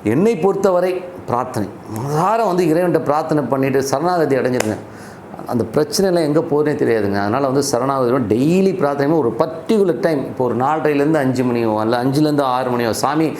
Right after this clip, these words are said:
என்னால வந்து காலைல எந்திரிக்கவே முடியாது" அப்படின்னா, நைட்டு, நைட் படுக்கிறதுக்கு முன்னாடி ஒரு அரை மணி நேரம், ஒரு பதினஞ்சு, இருபது நிமிஷம் ப்ரேயர் பண்ணுங்க. அந்த வைப் வேற மாதிரி இருக்கும். இறைவனோடு நீங்க ஒன்ற ஆரம்பிச்சிட்டிங்கன்னா,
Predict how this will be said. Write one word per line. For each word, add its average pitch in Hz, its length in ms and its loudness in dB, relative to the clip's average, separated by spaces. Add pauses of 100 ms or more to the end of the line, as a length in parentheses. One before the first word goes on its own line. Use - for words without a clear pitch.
(260)
என்னால 135 680 2
வந்து 156 920 2
காலைல 123 300 0
எந்திரிக்கவே 160 480 2
முடியாது" 147 460 2
அப்படின்னா, 117 360 -2 (120)
நைட்டு, 190 320 0 (320)
நைட் 135 320 -2
படுக்கிறதுக்கு 156 380 2
முன்னாடி 147 180 2
ஒரு 110 120 2
அரை 151 300 2
மணி 180 220 2
நேரம், 143 380 0
ஒரு 117 220 -2
பதினஞ்சு, 156 240 2
இருபது 135 240 4
நிமிஷம் 120 320 -2 (500)
ப்ரேயர் 160 260 2
பண்ணுங்க. 123 280 0 (720)
அந்த 107 220 0
வைப் 110 300 0
வேற 110 260 0
மாதிரி 117 200 2
இருக்கும். - 640 -4 (180)
இறைவனோடு 160 880 2
நீங்க 139 200 2
ஒன்ற 131 320 2
ஆரம்பிச்சிட்டிங்கன்னா, 123 840 0